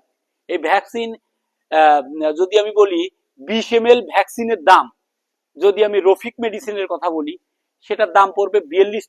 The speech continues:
থেকে তেতাল্লিশশো টাকা, অতিরিক্ত দশটা গরুতে দেওয়া যাবে। এখন আপনি চিন্তা করেন, বিয়াল্লিশশো থেকে তেতাল্লিশশো টাকার মধ্যে যদি দশটা গরুকে দেওয়া যায়,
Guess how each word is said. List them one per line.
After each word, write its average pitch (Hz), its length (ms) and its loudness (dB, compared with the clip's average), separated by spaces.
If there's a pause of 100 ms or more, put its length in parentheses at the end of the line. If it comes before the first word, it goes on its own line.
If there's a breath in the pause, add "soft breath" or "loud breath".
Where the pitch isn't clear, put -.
থেকে 208 240 -4 (460)
তেতাল্লিশশো 247 580 4
টাকা, 123 180 -6 (2000)
অতিরিক্ত 214 300 -4 (120)
দশটা 208 260 2
গরুতে 175 300 -2
দেওয়া 131 180 -4
যাবে। - 160 -20 (960)
এখন 180 200 0
আপনি 208 280 2
চিন্তা 233 260 2
করেন, 160 200 0 (480)
বিয়াল্লিশশো 220 580 2 (140)
থেকে 226 160 -4 (100)
তেতাল্লিশশো 240 560 -2
টাকার 233 240 0
মধ্যে 208 180 -10 (100)
যদি 208 260 -12 (340)
দশটা 190 280 0
গরুকে 196 300 4
দেওয়া 160 280 0
যায়, 123 160 -10